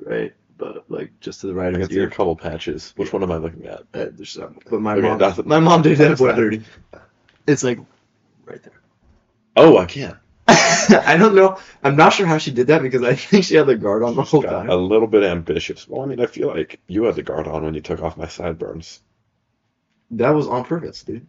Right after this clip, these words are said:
Speaker 2: Yeah, but <laughs>
Speaker 1: <laughs> What are you
Speaker 2: what, are you
Speaker 1: talking
Speaker 2: really gonna? No, you can't, what? You cannot say that's on purpose.
Speaker 1: You told me to take the sideburns down.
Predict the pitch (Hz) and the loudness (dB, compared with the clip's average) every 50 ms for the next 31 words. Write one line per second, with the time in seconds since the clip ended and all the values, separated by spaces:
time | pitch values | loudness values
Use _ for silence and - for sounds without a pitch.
0 | _ _ _ - 95 90 78 - - - - 85 - - - - _ _ _ _ | _ _ _ -6 -4 -4 -4 -6 -8 -8 -8 -10 -10 -12 -18 -20 _ _ _ _
1 | _ - 180 - - - 208 160 139 - 147 156 151 - - 165 147 151 151 143 | _ -2 -2 0 2 2 2 4 6 6 4 4 2 2 2 4 6 6 6 8
2 | 151 156 151 156 151 143 139 131 - - - _ _ _ _ _ _ _ _ _ | 8 8 8 8 6 4 2 0 -4 -10 -20 _ _ _ _ _ _ _ _ _
3 | 110 127 139 - 165 143 139 - - - _ _ - 160 - - - _ _ _ | -10 -4 -4 -4 -4 -4 -10 -12 -14 -20 _ _ -20 -20 -18 -20 -20 _ _ _
4 | _ _ _ _ _ _ - - 117 110 107 95 - 101 90 85 82 82 87 78 | _ _ _ _ _ _ -12 -6 -4 -2 -2 -2 -2 -2 -2 -2 -2 -4 -6 -8
5 | 78 73 - - - - - - - - - _ - - 131 135 - 143 143 165 | -10 -10 -12 -12 -12 -12 -16 -16 -16 -20 -20 _ -16 -14 -12 -10 -4 -4 -2 -2
6 | 175 156 139 - 151 147 147 - - 151 156 160 135 110 85 73 78 69 - 82 | -2 -4 -6 -6 -8 -8 -8 -10 -12 -10 -10 -8 -8 -10 -12 -12 -14 -18 -20 -20